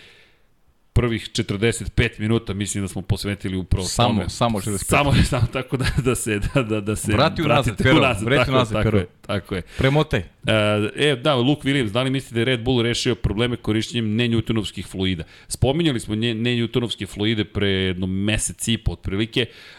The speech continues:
Speaker 1: Deluje da koriste nenewtonovske fluide. Za oni koji ne znaju, ponovit ćemo. Nenewtonovski fluidi, ako imate, ako gurnete ovako blago prst sad ovde da je nenewtonovski fluid, da ne ostaci neke kafe, e, proći će lagano prst, on će proći dole do dna,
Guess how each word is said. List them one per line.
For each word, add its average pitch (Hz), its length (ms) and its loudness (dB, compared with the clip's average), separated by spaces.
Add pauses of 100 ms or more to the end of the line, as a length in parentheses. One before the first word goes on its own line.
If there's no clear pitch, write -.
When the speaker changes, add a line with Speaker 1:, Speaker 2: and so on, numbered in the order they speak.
Speaker 1:
Deluje 123 580 2
da 101 220 0
koriste 113 480 0
nenewtonovske 107 600 -2
fluide. 104 320 -2
Za 92 120 -2
oni 110 120 0
koji 107 200 0
ne 107 140 0
znaju, 113 180 -2
ponovit 107 420 0
ćemo. 90 220 -4
Nenewtonovski 110 760 -4
fluidi, 110 460 0 (320)
ako - 440 -2
imate, 110 600 0
ako 90 200 -14
gurnete 113 400 2
ovako 104 260 -2
blago 101 400 0
prst - 380 -2
sad 90 200 -2
ovde 90 220 0
da 92 100 0
je 90 80 0
nenewtonovski 98 800 -4
fluid, 98 220 -2
da 90 100 -2
ne 95 220 0
ostaci 87 440 -4
neke 90 240 -4
kafe, 98 460 -2 (560)
e, 101 220 -2 (120)
proći 123 340 -2
će 127 140 -2
lagano 113 360 0
prst, - 320 -4
on 95 80 0
će - 100 -6
proći 117 400 -2
dole 104 180 2
do 95 100 -2
dna, 92 200 -4